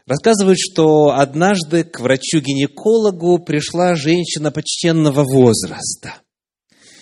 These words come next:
Вот как приблизительно на фотографии. И это был новый врач для неё. Она говорит: «Я переехала, вот здесь недавно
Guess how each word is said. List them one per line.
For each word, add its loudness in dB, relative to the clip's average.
Вот 2
как -6
приблизительно -4
на 0
фотографии. -6
И 0
это -4
был 2
новый 2
врач -2
для -2
неё. -2
Она 0
говорит: -2
«Я 0
переехала, 0
вот 0
здесь -6
недавно -2